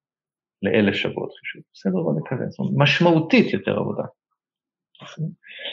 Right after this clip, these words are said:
אה, ואז אני לא רק אבוא עם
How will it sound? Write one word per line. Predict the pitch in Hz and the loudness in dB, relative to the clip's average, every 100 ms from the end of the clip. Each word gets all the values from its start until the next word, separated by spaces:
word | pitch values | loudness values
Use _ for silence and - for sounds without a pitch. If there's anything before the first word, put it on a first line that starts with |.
| - - | -12 2
אה, | 117 113 113 113 113 120 - - 113 | 6 8 8 8 6 2 -2 -6 0
ואז | 117 143 170 | 6 8 8
אני | 160 | 6
לא | 139 160 | 8 8
רק | 170 156 | 8 6
אבוא | 156 | 6
עם | 165 147 | 6 4